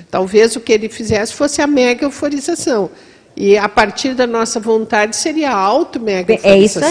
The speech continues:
Speaker 2: aí, é isso aí.
Speaker 1: Entendeu?
Speaker 2: Tanto é que tem técnicas de auto-mega euforização que se faz até em dinâmica, que não é a mega euforização de você provocar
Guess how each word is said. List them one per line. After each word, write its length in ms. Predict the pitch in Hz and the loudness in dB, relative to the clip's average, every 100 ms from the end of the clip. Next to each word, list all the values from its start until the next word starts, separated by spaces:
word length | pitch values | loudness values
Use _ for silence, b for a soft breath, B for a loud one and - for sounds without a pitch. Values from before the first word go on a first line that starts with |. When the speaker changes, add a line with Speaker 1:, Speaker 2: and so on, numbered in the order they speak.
| 311 | 2
Speaker 2:
aí, 120 | 202 | 2
é 80 | 175 | 2
isso 200 | 175 - | 0 -2
aí. 220 | 320 214 | -2 0
Speaker 1:
Entendeu? 200 | 180 240 - | -2 -4 -2
Speaker 2:
Tanto 240 | 233 233 | 0 2
é 60 | 277 | 2
que 140 | 311 | 0
tem 200 | 302 320 | -2 -2
técnicas 840 | 302 247 247 311 240 208 202 185 165 | 2 2 4 2 0 -2 0 -2 0
de 160 | 202 | 2
auto-mega 760 | 185 226 233 - 202 190 190 180 | 4 4 2 0 0 2 2 0
euforização 600 | - 180 175 175 - 180 | -2 -2 -2 -2 -2 -4
que 180 | 202 196 B _ | -4 -6 B _
se 220 | - - | -14 -12
faz 280 | - 196 202 | -2 0 2
até 220 | 196 - | 0 0
em 140 | 208 220 | 0 0
dinâmica, 640 | 269 240 226 220 180 165 | 0 2 4 2 0 -2
que 180 | - 240 | 0 2
não 240 | 262 254 | 4 6
é 140 | 247 294 | 4 4
a 60 | |
mega 340 | 262 247 233 214 | 4 4 4 4
euforização 640 | 226 214 202 202 - 220 | 2 2 2 2 4 2
de 140 | 190 196 | 4 2
você 320 | 202 - 220 | 2 4 2
provocar 760 | 214 190 202 202 196 175 - | 4 2 2 0 2 0 0